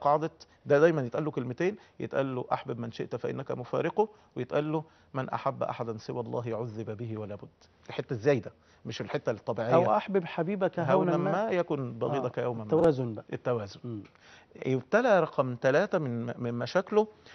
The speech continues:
Speaker 1: بيبتلى بسرعة الإحباط.
Speaker 2: مم.
Speaker 1: ده اللي على طول بيقول: "مفيش فايدة". ده اللي يقول لك: "من أيام سعد زغلول مفيش فايدة".
Speaker 2: صحيح.
Speaker 1: ده هو كده على طول بيبقى، يبتلى بسرعة الإحباط،
Speaker 2: هو
Speaker 1: سرعة
Speaker 2: عايز
Speaker 1: اليأس.
Speaker 2: العالم مثالي دائمًا.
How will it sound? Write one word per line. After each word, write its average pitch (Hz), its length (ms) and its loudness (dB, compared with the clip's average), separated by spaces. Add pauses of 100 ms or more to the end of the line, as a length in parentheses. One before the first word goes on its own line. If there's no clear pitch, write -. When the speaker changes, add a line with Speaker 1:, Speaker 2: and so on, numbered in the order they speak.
(200)
Speaker 1:
بيبتلى 123 420 -2
بسرعة 147 360 -2
الإحباط. - 720 -10 (480)
Speaker 2:
مم. 110 180 -6
Speaker 1:
ده 139 100 6
اللي 175 120 4
على 131 140 0
طول 156 140 -4
بيقول: 135 200 -4
"مفيش 120 200 -8
فايدة". - 280 -12 (300)
ده 131 80 2
اللي 135 120 2
يقول 139 140 0
لك: 139 100 -4
"من 113 140 -8
أيام 131 200 -6
سعد 135 200 0
زغلول 123 260 -2
مفيش 120 280 -8
فايدة". - 200 -10 (220)
Speaker 2:
صحيح. - 240 -6
Speaker 1:
ده 131 80 2
هو 143 200 4
كده 127 180 0
على 113 140 -2
طول 117 160 -6
بيبقى، 120 320 -6
يبتلى 147 300 2
بسرعة 160 340 -2
الإحباط، 151 300 -4
Speaker 2:
هو 147 60 8
Speaker 1:
سرعة 147 100 12
Speaker 2:
عايز 180 180 10
Speaker 1:
اليأس. 151 120 2
Speaker 2:
العالم 151 500 6
مثالي 143 420 4
دائمًا. 117 460 -4